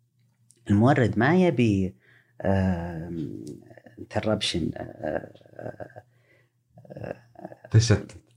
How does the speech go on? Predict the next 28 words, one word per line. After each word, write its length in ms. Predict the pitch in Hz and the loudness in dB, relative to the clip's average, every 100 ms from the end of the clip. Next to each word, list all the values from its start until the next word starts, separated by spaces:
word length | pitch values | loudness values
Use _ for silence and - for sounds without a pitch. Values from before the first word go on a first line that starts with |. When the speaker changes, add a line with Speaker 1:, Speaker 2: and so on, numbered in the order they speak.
| - | -4
Speaker 1:
لا. 540 | 120 - - - 120 | -2 2 0 2 2
Speaker 2:
أنا 80 | 147 | 4
ما، 540 | 147 147 156 170 165 - 120 | 4 2 2 4 4 2 4
ما 180 | 120 | 6
أدري 240 | 131 156 - | 6 6 6
إذا 120 | 87 | 6
هي 40 | |
Speaker 1:
إيه، 80 | 104 | 6
ت-، 40 | - | 6
Speaker 2:
تشتت. 320 | 151 127 156 | 4 4 2
Speaker 1:
تقطع. 640 | - 175 92 107 76 - - | 2 2 2 0 -2 -6 -6
يعني، 280 | 98 95 101 | 0 4 4
Speaker 2:
إيه. 160 | - | 4
Speaker 1:
يعني 180 | 107 113 | 2 4
اليوم 460 | 113 143 135 117 117 _ _ _ _ _ - | 6 6 6 4 0 _ _ _ _ _ 0
ما 180 | 139 156 | 4 4
يبي، 540 | 135 110 104 82 90 | 4 4 2 2 0
آه، 200 | 95 98 | 0 -2
اليوم، 540 | 80 98 113 107 101 - 92 | -2 2 4 4 2 -4 -4
آه، 260 | 95 87 | -2 -2
مورد 580 | 95 113 110 107 120 - _ - | 0 0 2 0 -2 -4 _ -4
إنه 200 | 104 104 | 0 2
يجي، 600 | 104 117 107 95 82 85 | 2 2 2 0 0 -2
آه، 40 | 101 | -2
منا-، 440 | 104 123 107 78 95 85 92 - | 2 2 2 0 -2 -2 -4 -6
شركة 400 | - 139 110 - | -2 0 0 0
من 80 | 98 | 0
الشركات، 600 | - 98 95 135 160 | 0 -2 0 2 2